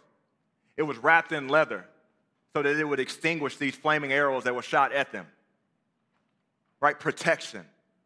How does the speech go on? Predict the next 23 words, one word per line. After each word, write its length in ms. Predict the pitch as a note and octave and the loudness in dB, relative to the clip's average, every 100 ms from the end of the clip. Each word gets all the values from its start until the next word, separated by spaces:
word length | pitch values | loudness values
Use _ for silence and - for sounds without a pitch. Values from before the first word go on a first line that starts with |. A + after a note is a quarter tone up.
| _ _ _ _ _ | _ _ _ _ _
You 120 | C#3 | 0
and 60 | D3 | 2
I 100 | C#3+ | 2
get 160 | C3+ | 0
flaming 360 | - C#3 C#3 B2+ | -2 -2 0 0
darts 280 | C3 C#3 - | 2 0 0
thrown 300 | C#3 C3+ C3 | -6 -4 0
at 100 | B2+ | 2
us 240 | C#3+ A#2 - _ _ _ _ _ _ | 2 0 -16 _ _ _ _ _ _
all 240 | C#3 C#3+ | 0 0
the 80 | C3 | -2
time, 320 | B2+ D#3 B2 - _ | -2 -2 -2 -4 _
every 280 | D#3 D3+ D3 | -2 -2 -4
single 320 | - D3 B2 | -4 -4 -2
day. 240 | B2 C3 F#2+ - _ _ _ _ _ | 0 0 -2 -16 _ _ _ _ _
And 160 | B2 C3 | -8 -2
we 100 | D#3 | -2
need 340 | D3 C#3 B2 | 0 -2 -2
that 120 | C3 | -4
same 240 | B2 C#3+ C3 | -2 -4 -4
protection. 540 | B2 - D3 - A#2 | -8 0 -2 0 -6
We 100 | C#3 | -6
need 340 | D3 C#3 B2+ | -4 -4 -6